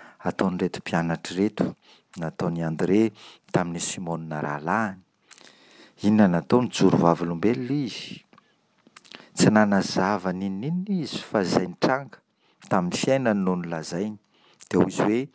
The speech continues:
"Efa nahita ny Mesia izahay." Izany fijoroana vavolombelona izany dia nahafahana nitondra ny taona ny hafa mba hahitan'i Jesosy.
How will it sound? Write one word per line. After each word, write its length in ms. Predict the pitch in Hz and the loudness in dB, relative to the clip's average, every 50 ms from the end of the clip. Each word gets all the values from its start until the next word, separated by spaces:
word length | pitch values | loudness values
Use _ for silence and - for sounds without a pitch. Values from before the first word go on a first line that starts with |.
| _ - - - _ _ | _ -20 -20 -20 _ _
"Efa 240 | - 95 - - 101 | -10 -8 -8 -8 -8
nahita 480 | 90 87 85 85 85 87 - - 92 85 | -8 -6 -8 -8 -8 -10 -8 -8 -8 -8
ny 100 | 85 80 | -8 -10
Mesia 520 | 78 80 76 - - - - 110 110 120 - _ _ _ _ _ _ - | -10 -10 -8 -6 -6 -6 -6 -8 -10 -12 -14 _ _ _ _ _ _ -16
izahay." 580 | 98 101 85 - - 90 78 76 78 80 85 82 - - - _ _ _ _ _ _ _ _ _ _ _ _ _ _ _ _ _ _ - - _ - - - - _ - | -14 -12 -10 -6 -6 -6 -6 -6 -8 -10 -12 -14 -18 -20 -20 _ _ _ _ _ _ _ _ _ _ _ _ _ _ _ _ _ _ -20 -20 _ -20 -20 -20 -14 _ -2
Izany 320 | 101 95 107 107 107 110 | 0 2 2 2 2 0
fijoroana 640 | - - - 104 98 - - 92 92 107 110 107 92 | -2 -4 -4 -4 -4 -2 -2 -2 -2 -4 -6 -6 -6
vavolombelona 680 | - 101 95 87 92 90 85 87 87 104 104 98 92 85 | -4 -4 -6 -4 -6 -8 -10 -6 -4 -4 -4 -4 -6 -8
izany 580 | 82 - - - 101 110 127 135 143 160 190 196 - _ _ _ _ _ _ _ _ _ _ - - - - - - - | -10 -12 -8 -4 -4 -2 -2 -2 -4 -4 -4 -6 -8 _ _ _ _ _ _ _ _ _ _ -20 -20 -20 -20 -20 -4 0
dia 120 | - 107 95 | 2 4 4
nahafahana 680 | 101 98 98 95 - - 135 135 131 120 107 98 95 | 4 4 4 2 2 2 2 2 2 0 -2 -4 -6
nitondra 580 | 92 85 _ _ - - 185 160 113 - - - _ _ _ _ _ _ _ _ _ _ - - | -6 -8 _ _ 2 2 2 0 -8 -10 -16 -20 _ _ _ _ _ _ _ _ _ _ -20 -16
ny 100 | 98 90 - _ | -16 -16 -4 _
taona 360 | - - 135 135 123 117 104 | 2 2 2 2 0 0 -2
ny 160 | 95 90 90 95 | -2 -2 0 0
hafa 500 | 104 127 147 - - - - 151 156 160 _ _ _ _ _ _ - - _ - | 2 2 2 0 -2 -2 -2 -4 -4 -4 _ _ _ _ _ _ -20 -20 _ -8
mba 140 | 190 - | -4 -2
hahitan'i 520 | - 85 85 98 101 - - - 85 80 76 | -2 -2 -2 -4 -6 -6 -6 -6 -6 -6 -8
Jesosy. 800 | - - - 76 - - - 85 - - - - - - - | -12 -14 -12 -10 -8 -8 -8 -8 -10 -12 -14 -14 -16 -16 -20